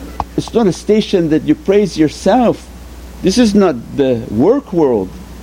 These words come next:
In the business world and work world, you try to get ahead and recognize and show yourself in everything.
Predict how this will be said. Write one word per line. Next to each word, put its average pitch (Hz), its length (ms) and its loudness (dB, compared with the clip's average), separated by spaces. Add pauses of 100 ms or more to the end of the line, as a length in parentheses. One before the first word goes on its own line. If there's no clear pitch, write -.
(260)
In 123 120 4
the 127 120 4
business 214 520 2
world 233 500 4
and 117 200 4
work 208 260 4
world, 214 320 4 (460)
you 202 300 4
try 190 260 2
to 160 140 0
get 165 220 2
ahead 160 500 4 (300)
and 139 280 4 (100)
recognize 165 840 2
and 131 140 0
show 190 200 0
yourself 170 640 2
in 139 260 2
everything. 170 540 0